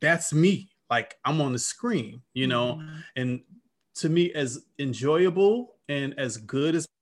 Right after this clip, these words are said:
Speaker 1: Black Panther was, I think Black Panther is important. So, um,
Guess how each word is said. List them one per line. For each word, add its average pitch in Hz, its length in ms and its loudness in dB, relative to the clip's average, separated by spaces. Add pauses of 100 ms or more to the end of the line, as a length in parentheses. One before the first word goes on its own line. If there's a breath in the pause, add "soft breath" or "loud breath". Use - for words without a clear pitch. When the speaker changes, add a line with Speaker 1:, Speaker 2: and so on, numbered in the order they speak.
Speaker 1:
Black 160 280 -4
Panther 160 300 -4
was, 185 420 -2 (340 loud breath)
I 123 80 -2
think 127 240 -6
Black 131 260 -2
Panther 127 340 -6
is 110 160 -10
important. 107 540 -4 (160)
So, 120 560 0 (500)
um, 120 420 0